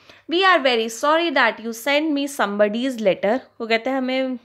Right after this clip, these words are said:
very, हम बहुत सॉरी हैं इस चीज़ के लिए कि आपने हमें किसी और का लेटर भेज दिया है। We are returning this somebody's letter।" ये जिसका भी लेटर है वो हम आपको वापस दे रहे हैं। "Please send our things immediately।" और प्लीज जो भी हमारी चीज़ें हैं वो हमें जल्दी से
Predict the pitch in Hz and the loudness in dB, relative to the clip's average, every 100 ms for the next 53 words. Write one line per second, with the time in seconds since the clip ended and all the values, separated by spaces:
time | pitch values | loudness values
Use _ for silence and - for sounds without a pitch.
0 | _ 226 214 214 214 240 240 240 226 220 | _ -10 -2 0 0 -4 -6 -4 2 2
1 | 220 220 190 208 247 254 - 233 233 247 | 2 0 0 0 -2 -2 -4 -8 -4 -4
2 | 247 247 233 202 220 220 226 233 233 240 | -4 0 0 0 -2 -4 -4 -8 -8 -2
3 | 208 190 240 247 233 240 240 254 240 208 | -2 0 -2 -2 -2 -2 -2 0 0 -2
4 | 240 240 240 285 - - - - - 240 | 0 2 2 0 -4 -20 -20 -20 -10 0
5 | 294 311 262 240 233 220 220 262 285 294 | 4 4 4 0 4 4 4 0 0 -4
6 | 294 269 220 208 202 240 262 262 247 277 | -4 -4 -4 -2 -4 -4 -2 -2 0 0
7 | 277 233 214 - 240 262 240 220 240 247 | 0 -2 -4 -2 0 2 2 2 0 0
8 | 254 226 226 233 226 - 233 214 175 - | -2 0 0 2 2 0 0 2 2 2
9 | 196 190 214 214 233 269 330 - - - | -4 -2 -2 0 0 0 -2 -10 -20 -20
10 | - - 294 349 339 311 277 269 277 269 | -18 -2 0 0 0 2 4 4 2 2
11 | 269 277 262 269 - 240 214 202 185 - | 0 0 0 0 -2 -2 -2 -2 -2 -2
12 | 214 233 233 254 269 240 247 220 247 240 | -2 -2 -2 -2 -2 0 0 2 0 2
13 | 226 240 247 226 208 240 294 294 269 226 | 0 0 -2 -4 -2 0 0 2 4 4
14 | 233 254 214 190 202 202 247 339 539 | 2 2 0 -4 -6 0 4 4 2